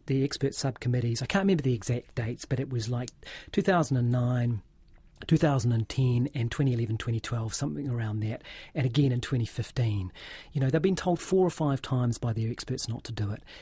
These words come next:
In twenty nineteen, they get the green light for it from their expert subcommittee, but MedSafe is saying, "Look, don't do it. The Brits don't do it. America doesn't do it." It's just too finely balanced here. Y-, you shouldn't really be, you shouldn't be doing this.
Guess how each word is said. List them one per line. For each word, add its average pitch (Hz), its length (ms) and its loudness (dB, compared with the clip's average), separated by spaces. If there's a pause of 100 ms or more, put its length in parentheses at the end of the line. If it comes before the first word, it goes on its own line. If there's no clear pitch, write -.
(320)
In 147 100 4
twenty 220 220 4
nineteen, 147 680 4
they 123 120 2
get - 180 -2
the 131 60 -4
green 127 300 2
light 113 300 -2
for 104 260 -8
it - 240 -10
from 127 240 0
their 117 180 2
expert 123 320 -4
subcommittee, 113 720 -4 (380)
but - 180 0
MedSafe 143 640 4
is 127 80 0
saying, 123 280 0
"Look, 135 200 -4
don't 131 240 2
do 123 160 0
it. 127 100 -4 (140)
The 143 80 0
Brits 151 300 0
don't 135 200 -2
do 127 200 0
it. 131 200 -2
America 135 560 0 (100)
doesn't 127 300 -2
do 120 200 0
it." 127 100 -4 (320)
It's - 300 2
just - 240 -2
too 240 100 2
finely 151 380 4
balanced 113 640 -2
here. 110 500 -4
Y-, - 220 -10
you 170 320 -2
shouldn't 147 320 2
really 123 260 4
be, 120 160 0 (140)
you 131 140 -2
shouldn't 127 260 4
be 120 80 -2
doing 117 320 0
this. 110 300 -2